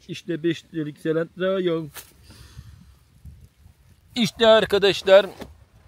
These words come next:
yağ konularına böylece değinmiş oldum. Bu şimdi mineral yağlar bazen kalın olabiliyor. Bazı motorların karbüratör kanalları çok incedir.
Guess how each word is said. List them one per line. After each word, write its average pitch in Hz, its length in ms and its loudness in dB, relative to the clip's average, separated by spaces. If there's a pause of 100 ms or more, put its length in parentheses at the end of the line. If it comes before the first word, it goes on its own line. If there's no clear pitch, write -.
(920)
yağ 180 160 8
konularına 185 680 4 (120)
böylece 185 720 4
değinmiş 190 460 -4
oldum. 185 440 2 (640)
Bu 196 140 -4 (260)
şimdi 185 360 -2
mineral 185 460 4
yağlar 185 520 6
bazen 175 480 2 (140)
kalın 196 320 2
olabiliyor. 160 600 2 (960)
Bazı 190 280 0
motorların 190 560 0
karbüratör 185 720 4
kanalları 175 580 2
çok 185 280 -2
incedir. 160 520 0